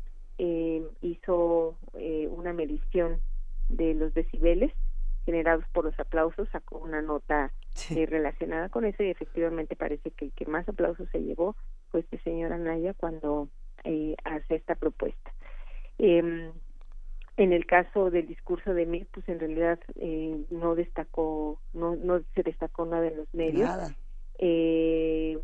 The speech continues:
Speaker 1: en el caso de Andrés Manuel, claro, ¿no? Hay una, eh, ola de críticas que se desata a partir de su comen-, de su comentario en contra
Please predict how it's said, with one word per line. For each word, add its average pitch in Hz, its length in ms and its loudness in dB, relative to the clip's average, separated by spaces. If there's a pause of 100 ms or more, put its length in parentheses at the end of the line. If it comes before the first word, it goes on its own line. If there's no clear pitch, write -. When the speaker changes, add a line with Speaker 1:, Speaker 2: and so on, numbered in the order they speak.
(100)
Speaker 1:
en 170 160 0
el 170 140 0
caso 180 280 0
de 160 60 0
Andrés 165 280 0
Manuel, 165 380 2
claro, 143 360 2
¿no? 185 300 -2
Hay 165 500 -2
una, 151 680 -2 (220)
eh, 160 220 -4
ola 165 280 2
de 156 120 4
críticas 185 580 0 (480)
que 170 120 2
se 160 140 4
desata 160 680 2
a 170 60 -4
partir 156 420 -4
de 160 180 -4
su - 80 -6
comen-, 160 340 -4 (200)
de 147 260 4
su - 60 -6
comentario 156 760 2
en - 140 4
contra 151 520 4